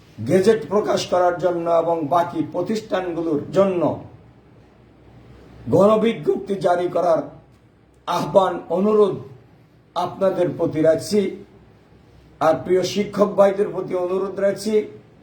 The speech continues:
অনুদানভুক্ত, অনুদানবিহীন সকল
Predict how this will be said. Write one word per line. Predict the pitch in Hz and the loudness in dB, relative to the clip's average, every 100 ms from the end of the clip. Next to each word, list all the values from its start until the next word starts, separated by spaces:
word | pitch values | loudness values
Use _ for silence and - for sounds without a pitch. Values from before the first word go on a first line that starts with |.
| _ - - - - - - | _ -20 -20 -20 -20 -18 -2
অনুদানভুক্ত, | 165 196 196 185 160 175 165 - | 2 4 2 2 -2 -4 -4 0
অনুদানবিহীন | 208 208 175 180 185 180 175 147 202 208 190 101 - - _ _ _ _ | 0 2 0 -2 0 0 -2 -2 2 4 4 -2 -10 -20 _ _ _ _
সকল | - 160 175 214 208 | -4 0 2 6 6